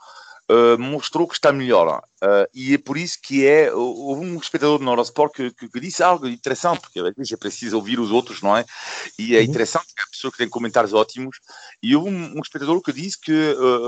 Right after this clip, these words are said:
Speaker 1: Roglic, se calhar, não conseguiu capitalizar, eh, o seu, eh, o seu, o seu estado, a sua frescura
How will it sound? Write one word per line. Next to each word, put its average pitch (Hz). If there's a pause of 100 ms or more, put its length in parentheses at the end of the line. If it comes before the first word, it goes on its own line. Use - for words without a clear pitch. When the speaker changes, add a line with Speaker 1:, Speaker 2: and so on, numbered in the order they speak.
Speaker 1:
Roglic, 139
se -
calhar, 160
não 151
conseguiu 156
capitalizar, 151 (640)
eh, 110
o 131
seu, 143
eh, 113
o 123
seu, 131 (300)
o 117
seu 127
estado, 131
a 117
sua 120
frescura 143